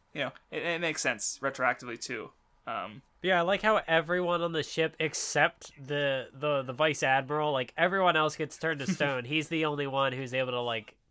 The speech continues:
Speaker 2: stop the,
Speaker 1: Yeah, he does the
Speaker 2: her
Speaker 1: classic,
Speaker 2: power.
Speaker 1: like, clear your mind with physical pain thing, <laughs> you know, to, to, 'cause he's, he's stronger. Yeah, he's gotta,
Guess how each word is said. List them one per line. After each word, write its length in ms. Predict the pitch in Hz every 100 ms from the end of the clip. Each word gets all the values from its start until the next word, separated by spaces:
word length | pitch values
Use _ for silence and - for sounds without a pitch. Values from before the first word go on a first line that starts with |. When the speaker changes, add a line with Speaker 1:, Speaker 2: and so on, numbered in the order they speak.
| _ _
Speaker 2:
stop 540 | - - 147 131 104 _ _ _ 139
the, 360 | 131 113 104 190
Speaker 1:
Yeah, 100 | 160
he 140 | 185
does 160 | 180 170
the 80 |
Speaker 2:
her 60 | 147
Speaker 1:
classic, 440 | 196 175 - 180
Speaker 2:
power. 80 | 165
Speaker 1:
like, 140 | 147 -
clear 500 | - - 190 180 165
your 100 | 151
mind 280 | 156 151
with 120 | 147 143
physical 300 | 170 151 143
pain 400 | - 156 147 143
thing, 380 | - 131 131 147 -
<laughs> 120 | -
you 200 | 165 151
know, 260 | 135 127 131 - -
to, 200 | 147 -
to, 180 | 147 127
'cause 200 | 156 139
he's, 260 | 143 131 - -
he's 180 | 208 -
stronger. 440 | - 262 208 135
Yeah, 200 | 151 143
he's 120 | 143 147
gotta, 220 | 147